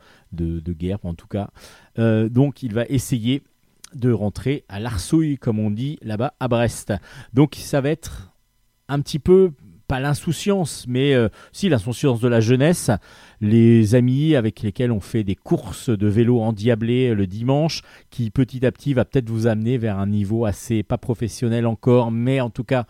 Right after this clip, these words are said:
euh, bon amateur, très bon amateur. Et puis il va y avoir la rencontre avec un, un de ses amis qui a une petite sœur, qui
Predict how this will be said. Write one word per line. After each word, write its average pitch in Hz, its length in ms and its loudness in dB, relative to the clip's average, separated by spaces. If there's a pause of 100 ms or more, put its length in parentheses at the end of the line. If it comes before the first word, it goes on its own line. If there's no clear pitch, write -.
(400)
euh, 101 320 -2 (100)
bon 135 340 6
amateur, 127 560 0
très - 220 -6
bon 117 180 -2
amateur. 151 600 -2 (500)
Et 127 100 0
puis - 160 -4
il 131 100 2
va 123 100 0
y 117 60 -2
avoir 117 180 0
la 113 100 -2
rencontre 123 540 -6
avec 104 260 -4
un, 98 80 -6
un 110 140 -4
de 113 60 -4
ses 107 300 -2
amis 180 420 0
qui 113 200 -4
a 101 40 0
une 95 120 -2
petite - 400 -6
sœur, 208 420 -2 (440)
qui 139 220 -6